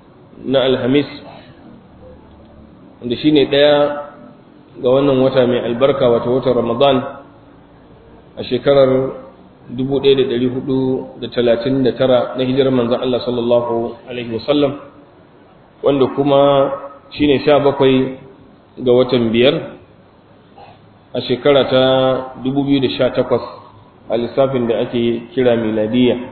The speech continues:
Ya sake haɗa mu cikin rahamarsa,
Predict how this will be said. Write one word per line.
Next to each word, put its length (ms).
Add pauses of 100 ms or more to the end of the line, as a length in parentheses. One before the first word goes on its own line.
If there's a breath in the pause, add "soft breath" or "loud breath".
(1800)
Ya 160
sake 300
haɗa 280
mu 460 (280)
cikin 200
rahamarsa, 720